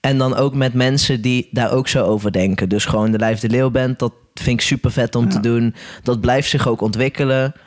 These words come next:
Speaker 1: Ehm, zelf dingen uitbrengen, gewoon met mensen schrijven, kijken wat daar allemaal uitkomt.
Speaker 2: Ja.
Speaker 1: Als ik dat gewoon allemaal kan doen en ik kan gewoon, ik heb een dak boven mijn hoofd en ik kan eten
Speaker 2: <laughs>
Speaker 1: voor mijn hond betalen, dan vind ik het eigenlijk gewoon wel goed, denk
Speaker 2: Ja,
Speaker 1: ik.
Speaker 2: ja, oh,
Speaker 1: En alles
Speaker 2: tof.
Speaker 1: wat dan extra komt, is gewoon vet.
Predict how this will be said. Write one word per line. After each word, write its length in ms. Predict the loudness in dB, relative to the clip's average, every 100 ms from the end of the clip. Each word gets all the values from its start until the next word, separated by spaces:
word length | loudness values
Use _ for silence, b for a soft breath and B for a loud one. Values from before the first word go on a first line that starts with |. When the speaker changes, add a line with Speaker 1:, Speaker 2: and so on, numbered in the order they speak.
| B B B
Speaker 1:
Ehm, 500 | 0 2 2 2 2
zelf 380 | 0 0 0 0
dingen 260 | 0 0 0
uitbrengen, 560 | 0 -2 0 0 0
gewoon 200 | 0 0
met 120 | 2
mensen 340 | 2 2 0 -2
schrijven, 460 | 0 0 0 -2
kijken 300 | -2 -2 -2
wat 120 | -2 0
daar 200 | 0 0
allemaal 260 | 0 0
uitkomt. 460 | 0 0 0 -2 0 -2
Speaker 2:
Ja. 40 | -4 B B B
Speaker 1:
Als 120 | -2
ik 100 | 0
dat 180 | 0 0
gewoon 200 | 0 0
allemaal 240 | 2 2
kan 180 | 2 0
doen 220 | 2 2
en 180 | 2 0
ik 80 | 0
kan 220 | 0 0
gewoon, 320 | 0 0 0
ik 100 | 0
heb 120 | 0
een 100 | 0
dak 200 | 0 0
boven 320 | 0 0 2 2
mijn 120 | 2
hoofd 240 | 0 0
en 100 | -2
ik 80 | 0
kan 200 | 0 0
eten 260 | 2 0 0
Speaker 2:
<laughs> 20 |
Speaker 1:
voor 100 | 2
mijn 120 | 2
hond 140 | 2
betalen, 340 | 0 2 2 2
dan 120 | 0
vind 140 | 0
ik 60 | 0
het 100 | 0
eigenlijk 420 | 0 2 2 0
gewoon 200 | 0 0
wel 140 | 2 2
goed, 340 | 0 -2 -2
denk 180 | 0 0
Speaker 2:
Ja, 160 | 0
Speaker 1:
ik. 220 | -2 -6 -10
Speaker 2:
ja, 280 | -4 -4 -4 -4
oh, 100 | -2
Speaker 1:
En 100 | 0
alles 140 | 2 0 2
Speaker 2:
tof. 40 | 0
Speaker 1:
wat 80 |
dan 160 | 0 0
extra 320 | -2 -2 -2
komt, 300 | 0 0 0
is 160 | -2 -2
gewoon 260 | 0 0 2
vet. 340 | 0 -2 -8